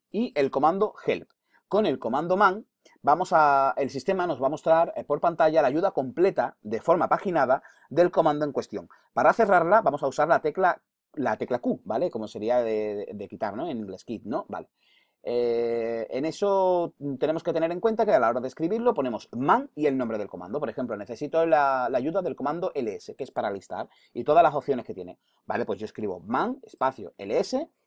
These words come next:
y me va a mostrar toda la ayuda de todo ese comando. ¿Vale? Si en algún momento he llegado a, ah, bueno, es que yo quería ver los parámetros y ya he encontrado el parámetro que necesitaba. Vale, no tengo que seguir leyendo, pues nada más que tengo que pulsar la tecla Q y se sale.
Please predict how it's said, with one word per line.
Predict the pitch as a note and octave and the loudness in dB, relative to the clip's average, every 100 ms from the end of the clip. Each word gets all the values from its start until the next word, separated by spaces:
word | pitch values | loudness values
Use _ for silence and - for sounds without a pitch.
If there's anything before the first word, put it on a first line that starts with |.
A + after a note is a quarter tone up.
| _ _ | _ _
y | A2+ | -4
me | A2 | -2
va | A#2 | 0
a | |
mostrar | C3+ - D#3 - - _ | -2 2 2 2 -4 _
toda | C3 D#3 F3 F3 F3 E3+ | 2 6 8 6 6 6
la | D#3+ | 4
ayuda | E3+ G3+ F#3 | 4 4 2
de | C3 | 0
todo | C3+ B2 | -4 -6
ese | - | -8
comando. | F#2 D#2+ D#2+ _ _ _ _ | -14 -16 -18 _ _ _ _
¿Vale? | G2+ D#3+ | 0 0
Si | - | 2
en | B2+ | -2
algún | B2 A#2 | 0 0
momento | E3 G3 A3 - G#2 | 0 0 -2 -2 -4
he | |
llegado | A2 C3 C3 B2+ | 0 2 6 6
a, | B2 A#2+ | 6 4
ah, | C3+ | 2
bueno, | D#3 E3 | 0 -2
es | - | -6
que | D3 | -6
yo | D3+ | -2
quería | D#3+ | 0
ver | D#3 | 2
los | D#3 - | 0 0
parámetros | E3+ F#3 F#3 F#3+ | 0 0 -4 -4
y | C#3+ | -2
ya | C#3+ | -2
he | |
encontrado | C#3+ C#3+ D3+ D3+ | -2 -2 0 0
el | |
parámetro | C3+ B2+ C3+ B2+ | 0 -2 -2 -6
que | B2+ | -8
necesitaba. | B2+ B2+ B2 G2 E2+ - _ _ _ | -8 -8 -10 -10 -12 -16 _ _ _
Vale, | A#2 A2 | 0 0
no | A2+ | 0
tengo | C3+ C#3 | -2 -2
que | |
seguir | C3+ C#3 D3+ | -2 -2 0
leyendo, | F#3 A3+ G2 F2+ | -2 -2 -6 -12
pues | F#2 - _ _ | -18 -18 _ _
nada | - B2 | -6 -6
más | B2 | -4
que | B2 | -6
tengo | A2+ | -4
que | G#2+ | -6
pulsar | G2+ G2+ A2+ | -8 -8 -6
la | G2+ | -6
tecla | A#2+ D3 | -4 -6
Q | G#3 B3 - _ _ | -4 -6 -6 _ _
y | - | -14
se | A#2 | -12
sale. | - E2+ | -10 -12